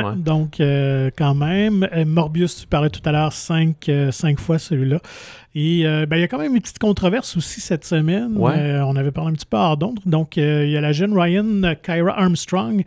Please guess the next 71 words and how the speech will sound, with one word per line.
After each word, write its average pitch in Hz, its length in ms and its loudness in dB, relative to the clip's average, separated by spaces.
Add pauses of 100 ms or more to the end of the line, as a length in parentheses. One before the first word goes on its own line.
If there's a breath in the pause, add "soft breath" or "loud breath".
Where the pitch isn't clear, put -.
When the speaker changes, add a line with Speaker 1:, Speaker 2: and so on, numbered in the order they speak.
(500 loud breath)
Speaker 1:
qui, 160 400 0
euh, 151 80 0
jouait 143 180 -6
dans 160 140 0
le 151 60 4
film 160 300 0
Firestarter. 160 720 0 (280 loud breath)
Speaker 2:
Ouais, - 140 -8
c'était - 140 -16
pas 123 160 2
un - 100 2
Speaker 1:
Euh, 90 60 2
Speaker 2:
bon 85 80 -4
film. - 160 -2 (180)
Speaker 1:
non, 175 160 2
on 170 40 -2
s'entend, 151 540 -2
mais, 220 400 2
euh, 151 520 2
qui 143 100 -4
a 147 40 6
douze 165 440 0
ans, 208 280 2
puis, 143 440 0
euh, 135 260 2
elle 147 80 4
a 147 60 4
reçu - 200 0
une 254 60 0
Speaker 2:
<laughs> 202 60 4
Speaker 1:
nomination. 147 460 2
Fait 139 200 0
que, - 80 -6
tu 302 60 -2
sais, 285 60 -2
c'est - 160 -6
un 170 120 2
peu, 214 500 0
euh, 156 260 0
Speaker 2:
Ils 127 80 0
se - 80 -8
sont 165 120 2
excusés. 127 640 0
Je - 80 -6
pense, - 180 0
je - 40 -8
pense 214 140 0
qu'ils 165 100 2
Speaker 1:
Ouais. - 40 6
Speaker 2:
l'ont 117 160 6
enlevé, 107 560 0
ça 185 140 -6
se 190 60 4
Speaker 1:
Ouais, 220 100 2
ben, 220 140 2
en - 40 2
Speaker 2:
peut-tu, 123 120 2
Speaker 1:
fait, - 40 2
Speaker 2:
ouais. 208 240 2
Speaker 1:
ben, 165 140 -2
ça 175 180 -2
crée - 140 -2
un 185 100 4
backlash, 160 500 -2
là, 175 80 2
évidemment, 147 300 0
sur 147 260 -4
les, 135 380 -2
les 127 160 -4
réseaux 135 220 0
sociaux. 156 600 0